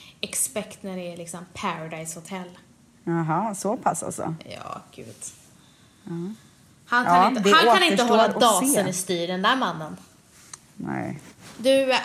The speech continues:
Speaker 1: nu hinner inte vi ta, ta det här för att jag måste verkligen gå. Men du vet att Mos har sagt upp bekantskapen med Christian?
Speaker 2: Jag vet, jag såg det.
Speaker 1: Ja, jag såg det. Så nu är de ovänner och de har sagt, han sa upp den på YouTube.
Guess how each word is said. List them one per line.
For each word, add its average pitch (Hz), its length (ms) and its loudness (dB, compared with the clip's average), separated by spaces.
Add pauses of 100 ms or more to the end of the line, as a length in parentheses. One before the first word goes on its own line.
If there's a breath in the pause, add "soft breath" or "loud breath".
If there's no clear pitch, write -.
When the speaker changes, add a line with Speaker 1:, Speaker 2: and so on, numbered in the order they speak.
Speaker 1:
nu 277 140 0
hinner 320 200 0
inte 269 120 -4
vi 226 160 -2
ta, 226 220 -4
ta 269 300 -2
det 262 100 0
här 202 160 -2
för 196 100 -12
att 202 120 -10
jag 202 120 -6
måste 208 360 -4
verkligen 190 320 -10
gå. 226 240 0 (360 loud breath)
Men 233 220 -2
du 240 160 -2
vet 294 280 0 (120)
att 220 220 -2
Mos 240 420 -2
har 233 60 -6
sagt 214 260 -6
upp 196 160 -6
bekantskapen 208 720 -4
med 190 120 -6
Christian? - 340 -6 (580)
Speaker 2:
Jag 202 220 6
vet, 202 400 4
jag 208 120 2
såg 202 300 4
det. 160 60 0
Speaker 1:
Ja, 240 240 4
jag 240 100 2
såg 247 140 0
det. 214 340 0 (920 loud breath)
Så - 160 2
nu 277 140 4
är 277 60 4
de 233 160 2
ovänner 226 500 0
och 247 60 2
de 247 160 2
har 254 100 4
sagt, 247 260 -4
han 240 140 2
sa 240 120 -2
upp 233 200 -2
den 214 140 0
på 214 180 -4
YouTube. 208 520 -4